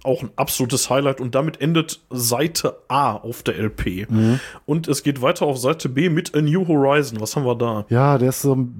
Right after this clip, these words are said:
Speaker 2: bis-, bisschen getragener, also auch hier werden sie wieder so ein bisschen anders und das
Speaker 1: Mhm.
Speaker 2: ist auch gut, wenn du das machst, ne? Wenn du jetzt, äh, nur zehn Songs rausknallst, ne, die alle nur ballern,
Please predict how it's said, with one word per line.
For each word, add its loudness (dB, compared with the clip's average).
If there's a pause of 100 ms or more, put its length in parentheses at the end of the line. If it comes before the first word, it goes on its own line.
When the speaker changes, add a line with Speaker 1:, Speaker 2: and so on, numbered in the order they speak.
Speaker 2:
bis-, -2
bisschen -2
getragener, 2
also 2
auch -4
hier 2
werden 4
sie 0
wieder 4
so 2
ein 0
bisschen 0
anders 0
und 2
das 6
Speaker 1:
Mhm. 4
Speaker 2:
ist 4
auch 0
gut, 2
wenn 2
du 4
das 0
machst, 0
ne? 2 (200)
Wenn 2
du 4
jetzt, 0
äh, -10 (280)
nur 2
zehn 2
Songs 0
rausknallst, 0
ne, 4
die 0 (120)
alle 4
nur 2
ballern, 2